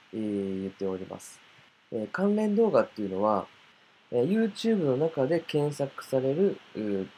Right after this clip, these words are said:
動画っていうことですね。このYouTubeのホーム画面のわけですね。ここで例えば、先ほどの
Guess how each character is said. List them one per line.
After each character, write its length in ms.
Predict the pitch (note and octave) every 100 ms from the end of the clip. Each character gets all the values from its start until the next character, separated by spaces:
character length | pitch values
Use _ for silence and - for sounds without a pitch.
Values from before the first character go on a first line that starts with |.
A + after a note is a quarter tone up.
| F#2+
動 140 | G#2
画 120 | F2+ E2+
っ 20 |
て 160 | - F2+
い 40 |
う 20 |
こ 80 | -
と 120 | -
で 60 | - -
す 60 |
ね。 80 | B2 - -
こ 60 | A2
の 80 |
YouTube 520 | A2 C3 B2 - G#2+ A#2
の 80 |
ホ 180 | G#2+ C#3+
ー 20 |
ム 100 | C3+
画 100 | B2
面 120 | G2+ - - - - - - -
の 60 |
わ 40 | F#2
け 80 | F#2+
で 100 | -
す 60 |
ね。 120 | C#3+ D#3 - - - - -
こ 80 | D3
こ 40 |
で 120 | E3+
例 320 | B2+ - B2
え 40 | A#2
ば、 220 | B2+ A2+ - - - - - - - - - - _ - _ - - - - - - - - - - - - -
先 220 | G#2+ -
ほ 80 | G2+
ど 100 | F#2+
の 180 | F#2